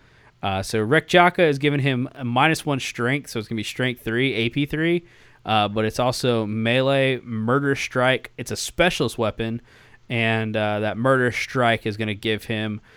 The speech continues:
uh, attacks with this special rule calls instant death on a wound to roll of six. Rolls, roll any viable save against this instant death causing wound separately to any other wounds the attack inflicts.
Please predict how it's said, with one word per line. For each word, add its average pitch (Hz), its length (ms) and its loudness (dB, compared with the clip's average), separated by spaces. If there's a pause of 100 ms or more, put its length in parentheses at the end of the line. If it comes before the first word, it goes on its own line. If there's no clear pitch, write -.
(220)
uh, 104 160 -2
attacks 147 380 0
with 139 100 -4
this 127 120 -4
special 127 400 -4
rule 117 240 0
calls 92 340 -6
instant 120 400 -8
death 113 300 -2
on 107 120 -8
a 95 80 -4
wound 110 380 -2
to 113 80 -8
roll 104 180 -2
of - 120 -12
six. - 500 -4 (400)
Rolls, 120 600 0 (220)
roll 123 300 2
any 160 200 2
viable 131 440 2
save 117 360 0
against 110 280 -6
this 107 160 -4
instant 117 540 -8
death 104 260 -6
causing 101 480 -4
wound 104 220 -6
separately 113 560 -4
to - 240 -10
any 117 240 -2
other 104 160 -4
wounds 98 340 -6
the 95 80 -8
attack 92 460 -10
inflicts. - 560 -16